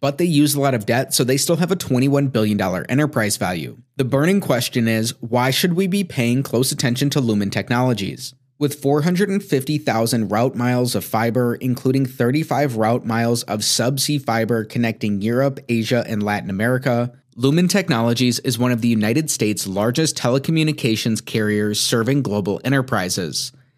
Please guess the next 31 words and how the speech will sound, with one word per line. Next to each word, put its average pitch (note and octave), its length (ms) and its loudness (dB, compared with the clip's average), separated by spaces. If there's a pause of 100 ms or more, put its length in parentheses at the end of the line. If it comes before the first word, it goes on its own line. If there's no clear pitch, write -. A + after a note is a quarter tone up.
(140)
Its C3+ 160 0
merger C#3 400 2
with F3 180 0
Level C3 300 2
three A#2+ 400 0
in A#2+ 220 -2
twenty A2+ 280 -2
seventeen B2+ 800 0
and B2 240 0
divestiture A#2 800 -2
of A2+ 160 -4
much A#2 300 0
of D#3 80 0
its D#3 160 -2
incumbent A2 760 0
local A2+ 460 0
exchange A#2 580 -2
carrier, A#2 640 0
or D3+ 240 2
I A2 140 2
L A#2 240 2
E G#2+ 80 0
C, C#3+ 260 2
business B2+ 580 0
in B2+ 140 2
twenty A2+ 320 -2
twenty-two A#2 640 0
has B2 240 -2
shifted C#3 420 0
the E3+ 80 0
company's B2 500 0